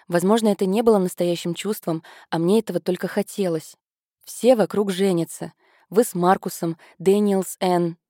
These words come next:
Такие все счастливые, и мне тоже захотелось кусочек счастья. Наверное, так всё и было". "Ты серьёзно? Разве я могла полюбить человека, способного на подобные угрозы?" "Он сделал это не для себя",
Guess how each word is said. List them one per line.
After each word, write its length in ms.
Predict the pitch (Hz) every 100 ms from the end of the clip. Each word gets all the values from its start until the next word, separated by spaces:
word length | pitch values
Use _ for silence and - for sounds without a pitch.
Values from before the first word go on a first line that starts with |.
| _ _ _
Такие 340 | 190 - 233 247
все 160 | -
счастливые, 680 | 202 - - 233 269 208 165 - - _
и 80 | -
мне 140 | 214
тоже 300 | - 262 277
захотелось 500 | 202 190 180 233 247
кусочек 400 | - 190 214 -
счастья. 580 | - - 190 - - 156 _ _ _ -
Наверное, 720 | 170 185 240 233 214 190 175 _ _ _ -
так 160 | 202
всё 200 | - -
и 100 | 214
было". 420 | 196 202 175 156 156 _ _ _ _ _ _ _ _ _ _
"Ты 100 | 185
серьёзно? 680 | - 170 156 170 233 202 170 _ _ _ _ _ - - _ _ _
Разве 320 | - 208 185 196
я 100 | 208
могла 320 | 208 196 233
полюбить 400 | 226 190 175 170
человека, 480 | - 170 175 233 185
способного 540 | - 156 208 208 175
на 120 | 160
подобные 460 | - 165 180 196 196
угрозы?" 480 | 202 202 170 151 147 _ _ _ _ _ _ _ _ _ _
"Он 160 | - 185
сделал 460 | 175 165 233 240 190
это 200 | 175 160
не 140 | 165
для 140 | 175
себя", 500 | 180 - 175 180 147